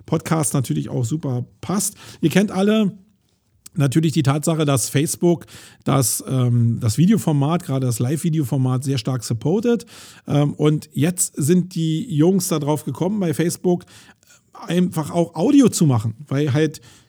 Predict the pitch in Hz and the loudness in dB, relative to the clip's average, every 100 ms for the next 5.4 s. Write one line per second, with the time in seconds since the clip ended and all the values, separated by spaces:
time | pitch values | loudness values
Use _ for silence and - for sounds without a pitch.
0 | _ - 135 - 160 151 185 214 180 127 | _ -4 -2 0 0 2 2 2 0 0
1 | 151 147 156 147 151 147 139 131 - 160 | 0 4 6 6 2 0 0 0 0 0
2 | 165 160 151 143 131 127 - 127 123 110 | 2 2 4 4 2 -2 -6 -4 -2 2
3 | 147 170 214 208 190 202 - 220 220 160 | 6 6 6 2 0 -4 -2 -4 -4 -6
4 | - 160 147 143 147 131 131 131 113 123 | -2 2 2 2 0 -2 -2 -2 -2 -4
5 | 113 131 185 214 | -4 -4 -2 -4